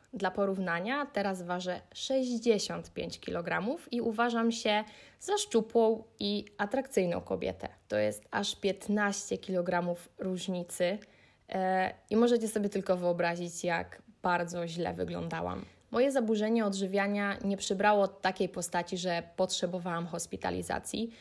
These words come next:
Nadal wyglądałam w miarę normalnie, chociaż przez dwa lata nie miałam miesiączki.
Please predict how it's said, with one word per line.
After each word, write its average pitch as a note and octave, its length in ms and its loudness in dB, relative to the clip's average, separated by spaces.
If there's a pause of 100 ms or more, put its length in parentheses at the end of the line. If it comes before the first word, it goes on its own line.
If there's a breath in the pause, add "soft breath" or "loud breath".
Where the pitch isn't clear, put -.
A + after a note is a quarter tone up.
(460 loud breath)
Nadal C4 360 6
wyglądałam G3+ 680 4
w F3+ 80 -6
miarę G3 280 4
normalnie, F3 560 0
chociaż G#3 300 -2
przez F#3+ 320 -2
dwa F#3+ 440 2
lata E3+ 560 -2
nie F3+ 180 -2
miałam E3+ 300 -2
miesiączki. - 640 -8